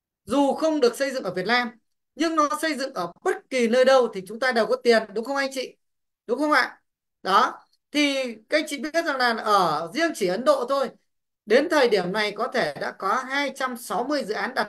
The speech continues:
trên bàn làm việc, và trong tương lai nó không dưới năm trăm dự án. Thì chỉ cần Ấn Độ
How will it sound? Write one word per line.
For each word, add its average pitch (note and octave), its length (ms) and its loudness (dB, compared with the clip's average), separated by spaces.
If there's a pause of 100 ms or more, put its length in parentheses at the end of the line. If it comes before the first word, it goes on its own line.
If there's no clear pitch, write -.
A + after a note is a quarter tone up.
(120)
trên A#3+ 220 -2
bàn F3+ 180 -2
làm D#3+ 160 -8
việc, E3+ 160 -4 (420)
và G#3+ 380 2
trong A#3 180 -6
tương A#3+ 160 -2
lai A#3 180 -2
nó G#3+ 100 -6
không B3+ 240 -8
dưới G#3 180 0
năm A#3+ 220 -4
trăm A3+ 200 -6 (120)
dự F3+ 160 -14
án. C#3+ 220 -12 (840)
Thì C4+ 240 -4
chỉ A3 220 -4
cần B3+ 340 0 (580)
Ấn D4 220 0
Độ E4 180 8